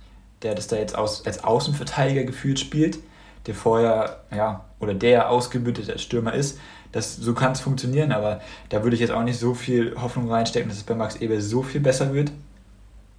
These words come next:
Ich freue mich einfach nur auf die allgemeine sportliche Ausrichtung, weil jeder hat gesehen, was er mit beschränkten Möglichkeiten bei Borussia Mönchengladbach geschafft hat.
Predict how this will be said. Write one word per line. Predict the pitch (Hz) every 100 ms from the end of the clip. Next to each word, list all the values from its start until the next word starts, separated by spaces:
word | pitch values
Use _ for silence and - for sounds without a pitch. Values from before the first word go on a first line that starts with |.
| - -
Ich | -
freue | - 123
mich | 123
einfach | 120 120
nur | 117
auf | -
die | 117
allgemeine | 117 113 107 110 113
sportliche | - 117 110 110 -
Ausrichtung, | - - 98 113 104 95 - - - - -
weil | 107 107 110 -
jeder | 113 113
hat | -
gesehen, | 107 113 110
was | 107
er | 113 107 107 - - -
mit | 110 101 - -
beschränkten | - - 127 139 135 120
Möglichkeiten | 127 123 120 - 123 120 120 120
bei | 110
Borussia | 110 110 113
Mönchengladbach | 110 117 113 117 139
geschafft | 139 - 139 -
hat. | 160 -